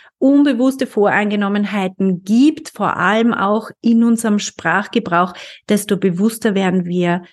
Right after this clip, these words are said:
mit diesen Themen umgehen können und desto mehr wird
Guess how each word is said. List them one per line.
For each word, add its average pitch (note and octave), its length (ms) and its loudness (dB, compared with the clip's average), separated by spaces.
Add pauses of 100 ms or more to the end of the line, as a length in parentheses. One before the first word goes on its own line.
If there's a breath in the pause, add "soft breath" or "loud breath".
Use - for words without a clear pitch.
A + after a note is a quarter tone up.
(100)
mit F#3+ 160 -2
diesen F#3 220 0
Themen F#3+ 320 -2
umgehen B3 560 2
können G#3 360 -2
und G#3+ 320 -2
desto G3+ 280 -4
mehr F#3 600 0 (320 loud breath)
wird G#3+ 480 0